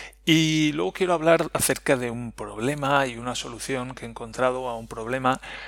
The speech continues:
que está relacionado con las bases de datos y con el formato o la forma o con la arquitectura de las tablas de las bases de datos. Es como me puedo imaginar a alguien que dice,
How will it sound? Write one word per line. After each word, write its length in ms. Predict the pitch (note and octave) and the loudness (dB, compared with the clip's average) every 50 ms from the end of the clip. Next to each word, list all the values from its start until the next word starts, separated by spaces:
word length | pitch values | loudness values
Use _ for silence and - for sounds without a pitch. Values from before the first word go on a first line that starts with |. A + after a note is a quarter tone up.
| - - - _ _ _ - | -16 -18 -20 _ _ _ 2
que 500 | - C#3 C3+ C3+ C3+ C3 C3 C3 - - - | 6 8 8 10 10 8 8 6 4 0 -4
está 220 | - - D3 D3 | -4 -2 -2 -2
relacionado 500 | D#3+ E3+ D#3+ - - E3 D3 D3+ D#3 D3 | -2 -2 -2 -2 -2 -2 -2 -2 -2 -2
con 140 | - C3+ A#2 | -4 -4 -4
las 160 | A2 G#2+ G#2 | -4 -2 0
bases 280 | C3 C3 C3 C#3 C3+ A#2 | 0 0 2 0 -2 -2
de 120 | A2+ G#2+ | -2 2
datos 540 | A2+ C3 C3 - C3 C3 C3 - - - - - | 2 2 2 2 -2 -6 -6 -8 -10 -12 -10 -8
y 160 | D3 B2+ B2 | -8 -8 -8
con 500 | - - A#2+ A2+ A2 A2 G#2+ G#2+ A2 G#2+ | -8 -10 -10 -8 -8 -8 -8 -10 -10 -8
el 280 | A2 A2+ A2+ - A#2 - | -8 -6 -4 -6 -6 -6
formato 600 | - - A#2 A2 A2 A2+ A#2 B2 B2 - C#3 B2+ | -6 -8 -8 -8 -4 0 2 2 2 0 -4 -8
o 180 | A#2+ A#2 A2+ | -8 -8 -6
la 120 | A2 A2+ A2 | -6 -6 -6
forma 480 | - - B2 A#2+ A#2+ B2 B2 B2 B2 | -6 -6 -8 -6 -4 -2 -2 -2 -2
o 100 | A#2+ - | -4 -8
con 200 | - - B2 B2 | -10 -8 0 2
la 80 | A#2 A#2 | 4 4
arquitectura 800 | A2+ - - B2+ - - - - - - - C3 C3 C3 B2+ B2 | 4 2 -2 -6 -6 -6 -8 -8 -10 -12 -12 -6 -4 -2 0 0
de 80 | A#2+ | 0
las 160 | A#2 G#2+ - - | -2 -2 -4 -4
tablas 400 | - A#2+ A#2 A#2+ A#2+ A#2+ - - | -4 -4 -4 -4 -4 -4 -2 -4
de 80 | A#2 | -4
las 120 | A2 A2 - | -4 -4 -4
bases 320 | B2 A#2+ - - B2 A2+ | -2 -2 -2 -2 -2 -4
de 100 | A2+ A2+ | -2 2
datos. 380 | A#2+ B2 A#2+ - B2+ A#2 - - - - - - - - - | 2 2 2 0 -4 -12 -12 -14 -12 -12 -10 -10 -12 -8 -4
Es 160 | - - - | -4 -4 -2
como 260 | - E3 D#3 D3 C#3+ | -2 -4 -4 -4 -4
me 120 | C#3 B2+ A2 | -4 -4 -4
puedo 140 | C#3+ C#3+ D3 | -4 -4 -2
imaginar 380 | C#3 C3+ B2+ - C#3 B2+ B2 B2 | 0 -2 -2 -2 0 2 4 4
a 20 | |
alguien 240 | B2+ B2+ B2+ B2 A#2+ | 4 4 0 -2 -6
que 100 | A#2 A2+ | -6 -8
dice, 540 | A2+ A2+ - - A#2 A2+ A2 A2 A2 A#2 | -8 -8 -6 -6 -6 -4 -4 -6 -8 -10